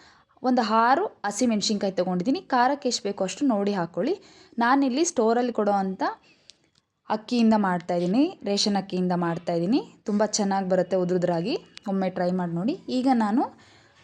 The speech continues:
ಮಶ್ರೂಮ್ನ ಚಿಕ್ಕ ಚಿಕ್ಕದಾಗಿ ಕಟ್ ಮಾಡಿ ಇಟ್ಕೊಂಡಿದ್ದೀನಿ. ಇದಕ್ಕೆ ನಾನು ಬಟಾಣಿ ಸಹ ಸೇರಿಸ್ಕೊತಾ ಇದ್ದೀನಿ. ಬಟಾಣಿ ಆಪ್ಷನಲ್ ಅಂತಲೇ ಹೇಳ್ಬೋದು. ಮೊದಲಿಗೆ ಒಂದು ಕುಕ್ಕರಲ್ಲಿ ಮೂರು ಸ್ಪೂನ್ ಎಣ್ಣೆ ಹಾಕಿ, ಈಗ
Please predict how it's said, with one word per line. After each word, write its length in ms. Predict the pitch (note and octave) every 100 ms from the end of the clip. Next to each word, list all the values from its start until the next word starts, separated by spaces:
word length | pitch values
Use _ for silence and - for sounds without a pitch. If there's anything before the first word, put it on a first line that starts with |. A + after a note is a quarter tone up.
| _ _ _ _ _ _ _ _ A#3+
ಮಶ್ರೂಮ್ನ 400 | A#3+ - C4 D#4 D#4+
ಚಿಕ್ಕ 140 | A3
ಚಿಕ್ಕದಾಗಿ 280 | A3 G#3+ A3+
ಕಟ್ 200 | G3+ F#3+ G#3
ಮಾಡಿ 140 | G3
ಇಟ್ಕೊಂಡಿದ್ದೀನಿ. 500 | F#3+ G3 F#3 F3+ B3 A4+ F4
ಇದಕ್ಕೆ 220 | C#4 D#4
ನಾನು 220 | D4 D4+ D4
ಬಟಾಣಿ 340 | A3+ A#3 C4+ C#4+
ಸಹ 220 | B3 B3 B3+
ಸೇರಿಸ್ಕೊತಾ 540 | G#3+ G3+ - F#3+ F#3 F3
ಇದ್ದೀನಿ. 220 | G3 D#4+ E4+ A#3
ಬಟಾಣಿ 380 | A#3 B3+ C4 D4+ B3
ಆಪ್ಷನಲ್ 440 | F#3+ - A3 G#3 G3
ಅಂತಲೇ 260 | F3+ G3 F#3+
ಹೇಳ್ಬೋದು. 440 | F#3 E3+ E3 E3+ E4+ A4+ - - - _ _ _ -
ಮೊದಲಿಗೆ 400 | A#3+ A3 A#3 B3
ಒಂದು 200 | F4 B3+
ಕುಕ್ಕರಲ್ಲಿ 560 | A3+ A3+ A#3 G#3+ F#3+ D#4+ C#5 _ _ -
ಮೂರು 220 | A#3 C4 B3+
ಸ್ಪೂನ್ 240 | - A#3+ G3+
ಎಣ್ಣೆ 180 | F#3 B3+ C#4+
ಹಾಕಿ, 300 | F3 E3+ E4+ C5+ _ _ _ _
ಈಗ 180 | C4 B3+